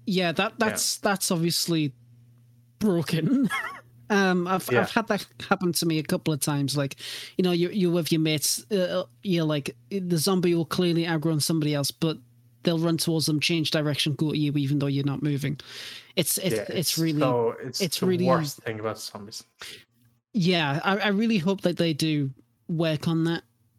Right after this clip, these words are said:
Speaker 1: in either this
Speaker 2: Yeah.
Speaker 1: patch or in one point fourteen. Um, but yeah, like, like, I like that the, the infected are difficult. On my first brush with one point thirteen,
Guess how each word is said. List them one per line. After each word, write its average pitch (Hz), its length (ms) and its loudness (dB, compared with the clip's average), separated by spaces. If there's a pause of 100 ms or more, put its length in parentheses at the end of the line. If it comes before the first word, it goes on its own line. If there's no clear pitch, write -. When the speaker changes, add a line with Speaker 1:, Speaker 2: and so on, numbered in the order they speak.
(140)
Speaker 1:
in 151 200 2
either 147 220 0
this 185 300 0
Speaker 2:
Yeah. - 100 -12
Speaker 1:
patch - 420 0
or 160 320 0
in 151 160 2
one 147 140 0
point 139 240 -2
fourteen. 175 640 0 (480)
Um, 139 480 0 (100)
but - 640 -2 (440)
yeah, 160 400 0
like, 156 280 -4
like, 220 220 -2 (260)
I 220 160 4
like 180 380 2
that 180 160 0
the, 156 240 0
the 165 180 2
infected 147 420 -2
are 143 60 0
difficult. 143 600 -4 (560)
On 180 80 2
my 185 160 4
first - 800 0 (880)
brush 196 340 2
with 165 240 0
one 175 160 2
point 196 200 0
thirteen, 214 440 0